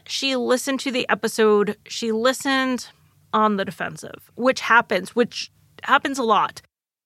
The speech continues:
People are bringing emotions into this. And so when I brought up the case against John,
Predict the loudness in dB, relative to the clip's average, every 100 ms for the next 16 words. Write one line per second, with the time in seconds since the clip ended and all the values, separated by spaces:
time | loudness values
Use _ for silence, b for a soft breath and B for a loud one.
0 | _ -4 -2 0 0 2 0 0 2 4
1 | 2 2 0 0 -2 -6 -8 -6 -6 -6
2 | -8 -14 _ _ _ 0 2 0 -6 _
3 | _ _ -12 -2 0 4 4 4 4 4
4 | 2 -2 -2 -4 -4 -2 0 0 0 0
5 | 2 0 -4 -12 -2 2 2 2 -2